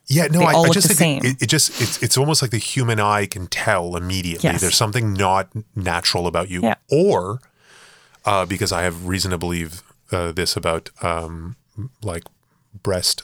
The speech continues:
Speaker 1: augmentations
Speaker 2: Mm-hmm.
Speaker 1: and that. Or is it that it's blatantly obvious that you got a shitty job done and that there's plenty of people that we know, let's say celebrities or even
Speaker 2: Mm-hmm.
Speaker 1: people that you know,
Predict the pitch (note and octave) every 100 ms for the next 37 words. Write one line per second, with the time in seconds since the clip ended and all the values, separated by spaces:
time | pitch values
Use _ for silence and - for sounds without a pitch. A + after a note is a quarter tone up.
0 | - G2 F2+ E2+ D#2+ E2+ - F2 E2 -
1 | - F2+ E2+ - _ _ _ _ _ _
2 | _ - - - _ E3 G#3+ E3 B2+ C3+
3 | C#3 B2+ A2 G#2+ A2+ C3+ C3 A#2 A2 A2+
4 | G#2 G#2 G2 - G#2+ - G#2 G2+ F#2 -
5 | - C3 B2 F#2+ E2 D#2+ D#2+ E2+ E2 E2+
6 | A2 F#2+ F#2+ G2 - - D3 C#3+ A2+ A2
7 | G2+ F#2+ F#2 G2 F#2 F#2 F#2 F2 - E2+
8 | - F#2 E2+ E2+ E2+ E2 E2+ F3 D#3+ C#3
9 | - F2 D#2 F2+ F#2 B2+ F2+